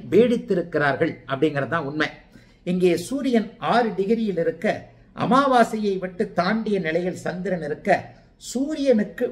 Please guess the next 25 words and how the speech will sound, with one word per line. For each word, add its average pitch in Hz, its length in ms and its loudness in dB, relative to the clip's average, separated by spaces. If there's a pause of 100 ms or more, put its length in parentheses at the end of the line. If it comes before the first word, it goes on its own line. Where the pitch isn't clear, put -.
(140)
மூன்று 262 440 2
டிகிரிக்குள் 226 600 0
சனி 190 240 -2
இணைந்திருக்கிறார். 123 640 -8 (1400)
சூரியனுக்கும் 202 840 -4
சனிக்கும் 175 500 -6
ஆகவே 160 320 -4
ஆகாது. 131 320 -8 (520)
சனி 196 260 2
சூரியன் 226 560 0
அப்படின்னு 190 320 0
வந்துட்டாலே 196 480 -2
நான் 190 160 -4
அடிக்கடி 170 300 -6
அப்பாவால் 180 500 -2
பிரிவு 170 300 -6
கிரிவு 170 260 -8
அப்படின்னு 143 300 -10
சொல்லிடுவேன். 117 380 -12 (800)
நவாம்ச 190 380 0
கட்டத்துல 185 380 -4
சூரியன் 190 420 -6
சனி 156 140 -6
ராகு 147 280 -4
இணைவு. 127 320 -8